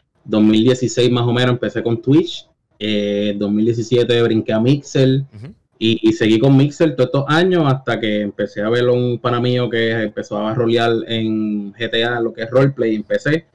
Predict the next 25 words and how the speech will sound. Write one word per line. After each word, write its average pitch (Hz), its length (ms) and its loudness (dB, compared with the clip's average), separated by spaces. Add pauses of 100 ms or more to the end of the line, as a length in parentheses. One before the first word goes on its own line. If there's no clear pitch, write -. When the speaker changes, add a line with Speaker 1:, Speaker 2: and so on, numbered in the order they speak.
(120)
Speaker 2:
Ujú. 120 280 -16
Speaker 1:
Y 120 240 6
me 117 100 4
motivó 120 400 4
tanto 170 400 2
que, 117 560 2
en 104 140 -2
verdad, 107 240 0
le 151 100 0
pedí 110 300 0
que 123 100 0
me 127 140 2
dijera 123 480 2
todo 120 260 4
lo 127 100 4
que 123 100 -2
necesitaba 120 440 -4
para 113 300 -2
montar 110 320 -4
mi 117 160 -2
P 117 120 -4
C. 135 400 -4
Él 104 100 -6
me 110 100 -4
ayudó 113 480 0